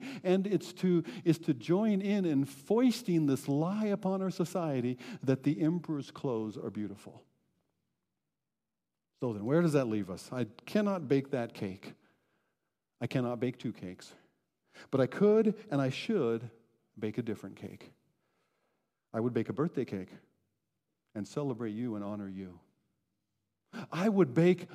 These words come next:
a coffee cake, and we'll get together and hang out and connect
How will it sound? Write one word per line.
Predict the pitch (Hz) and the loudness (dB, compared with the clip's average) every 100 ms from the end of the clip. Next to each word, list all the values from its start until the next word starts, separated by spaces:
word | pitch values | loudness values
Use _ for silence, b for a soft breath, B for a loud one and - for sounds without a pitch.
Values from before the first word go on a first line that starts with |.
| B | B
a | 135 | -8
coffee | - 196 196 185 | -4 0 2 2
cake, | 151 143 113 - 196 180 | 2 2 0 -2 -10 -2
and | 160 | 2
we'll | 208 226 | 4 6
get | 208 220 | 6 4
together | 175 - 202 208 185 165 | 2 4 4 6 6 4
and | 165 156 | 4 2
hang | 139 202 208 190 | 2 2 2 0
out | 170 185 185 | 0 0 4
and | 160 147 | 4 2
connect | - 170 196 180 - | 2 2 4 2 0